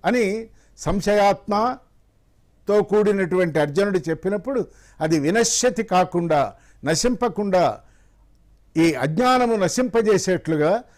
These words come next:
జ్ఞానము పటమరించేట్లుగా అర్జునుడికి కృష్ణ పరమాత్మ చెప్పాడు. అంటే ఈ భగవద్గీత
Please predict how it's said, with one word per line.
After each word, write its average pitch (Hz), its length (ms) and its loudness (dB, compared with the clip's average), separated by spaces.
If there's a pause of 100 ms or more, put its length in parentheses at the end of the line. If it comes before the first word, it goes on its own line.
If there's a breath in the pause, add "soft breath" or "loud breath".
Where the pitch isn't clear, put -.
(140 soft breath)
జ్ఞానము 208 460 0
పటమరించేట్లుగా 190 1300 0 (400 soft breath)
అర్జునుడికి 175 720 0
కృష్ణ 175 300 -8
పరమాత్మ 175 500 -2
చెప్పాడు. 135 520 -4
అంటే 190 440 -4 (300 soft breath)
ఈ 240 200 0
భగవద్గీత 190 1040 0